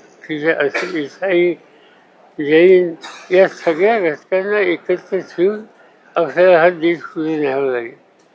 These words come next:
त्याच्या एका ते दोन धर्मीय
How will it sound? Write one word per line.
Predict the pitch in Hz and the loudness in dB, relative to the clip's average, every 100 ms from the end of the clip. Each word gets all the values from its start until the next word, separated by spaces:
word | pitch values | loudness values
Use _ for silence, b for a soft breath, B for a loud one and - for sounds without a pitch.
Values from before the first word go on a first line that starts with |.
| _ _ _ _ - | _ _ _ _ -14
त्याच्या | 190 156 196 | -12 -4 0
एका | 180 165 - 196 160 139 - _ _ | 0 -2 0 2 2 -2 -12 _ _
ते | 175 | -6
दोन | 170 156 175 151 135 - _ _ _ _ _ _ - 147 180 175 175 143 | -4 -2 -2 -4 -6 -14 _ _ _ _ _ _ -18 -16 -16 -18 -18 -8
धर्मीय | 139 147 160 196 202 | -6 -4 -2 4 4